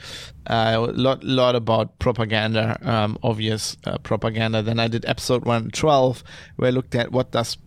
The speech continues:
Putin want, basically the Russian war goals, um, where I, I think, as we can already say, um, correctly predicted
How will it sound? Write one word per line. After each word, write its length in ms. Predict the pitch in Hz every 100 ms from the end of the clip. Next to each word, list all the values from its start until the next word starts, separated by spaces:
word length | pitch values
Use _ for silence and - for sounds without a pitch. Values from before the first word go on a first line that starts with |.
| -
Putin 500 | - 131 120 117 113
want, 440 | - 123 127 123 -
basically 420 | 117 - 107 117
the 160 | 107
Russian 420 | 110 113 - 113 113
war 260 | 113 123 127
goals, 540 | 120 117 117 117 - - - - - - - -
um, 520 | 120 117 120 120 - - - - - - - -
where 240 | 135 147
I, 380 | 165 175 170 143 139 151 190 -
I 160 | 190 -
think, 420 | - 160 143 -
as 240 | 135 127 127
we 100 | 127
can 220 | 139 131
already 360 | 127 127 127
say, 500 | 123 - 135 127 123
um, 340 | - 120 120 120
correctly 540 | - 139 139 - 131
predicted 680 | 113 127 120 123 - 113